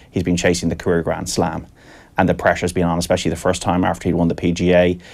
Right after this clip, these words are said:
But still, in those last four appearances, he's finished in the top ten every time. So I don't think he thinks about it that much. I think he wants to get the monkey off his back. I think if he wins it, I think he will win the Masters at some stage because I think the course suits his game.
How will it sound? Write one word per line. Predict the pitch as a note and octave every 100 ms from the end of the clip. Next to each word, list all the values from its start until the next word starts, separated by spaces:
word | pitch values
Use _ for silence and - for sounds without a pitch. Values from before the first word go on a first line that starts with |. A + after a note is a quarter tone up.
| - - _ -
But | - G2+
still, | - A#2+ A2 F#2
in | - A2
those | G2+ F#2
last | G2+ G2 F#2
four | G2
appearances, | F2+ G2 F#2+ F2 E2
he's | E2+ -
finished | F2+ F2+
in |
the | E2+
top | - E2+
ten | - F#2
every | E2+ E2
time. | D#2 F#2+ E2 - - - -
So | - A#2
I |
don't | A#2+ D3 B2
think | A#2+
he | - G#2+
thinks | - G2 F#2+
about | E2 E2+
it | F2 -
that | F#2 F#2
much. | F#2+ F#2+ - - - - -
I |
think | F#2 G#2 F#2
he | -
wants | G2 G2 -
to |
get | G2 D#2+
the |
monkey | E2+ F#2+ F#2
off | F#2
his | G#2 F#2+
back. | F#2 F2+
I | G2
think | F#2+ G2
if | -
he | G2
wins | F2 G2 A2
it, | F#2+
I | F#2+
think | E2+ F2
he |
will | E2 G2
win | A2
the | F#2+
Masters | F2 F2 F2 E2
at | E2
some | - F2
stage | F2+ F2+ F2 -
because | F2 F2+
I | F2
think | F2+ F2
the | F2 - - -
course | G2+ F2+ -
suits | E2+
his | - -
game. | G2+ F#2 E2+ E2